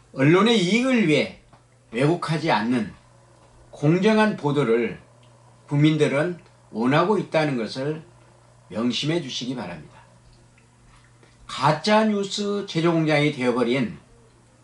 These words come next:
엠비씨는 이제라도 잘못을 솔직하게 인정하고 국민 앞에 진심으로 사죄해야 할 것입니다.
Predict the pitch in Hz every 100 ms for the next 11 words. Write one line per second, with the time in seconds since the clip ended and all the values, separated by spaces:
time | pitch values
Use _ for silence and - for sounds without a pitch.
0 | _ _ 110 123 127 - 104 117 - -
1 | _ _ _ 107 131 127 123 135 143 -
2 | - _ _ _ - _ - - _ _
3 | - _ _ - _ _ _ - - 143
4 | 156 160 180 165 151 - - - 202 202
5 | 147 151 170 160 170 190 - - - -
6 | _ - - - _ _ _ - - 160
7 | 185 170 156 170 170 - 151 151 175 151
8 | 151 165 175 - _ _ _ - - 175
9 | 170 180 156 170 156 147 110 - - -